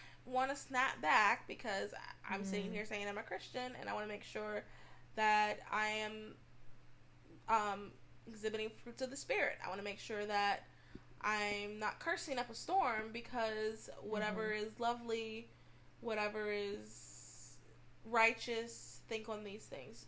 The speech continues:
Speaker 1: You guys know what I'm trying to
Speaker 2: Mm-hmm.
Speaker 1: say. Um,
Speaker 2: Yeah.
Speaker 1: so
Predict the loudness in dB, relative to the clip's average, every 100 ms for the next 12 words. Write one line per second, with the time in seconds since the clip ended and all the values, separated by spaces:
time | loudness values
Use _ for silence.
0 | -14 -8 -6 -4 -4 -4 -6 -8 -12 -16
1 | 0 4 6 4 0 -4 0 2 0 -4
2 | -10 -18 -12 2 4 4 4 0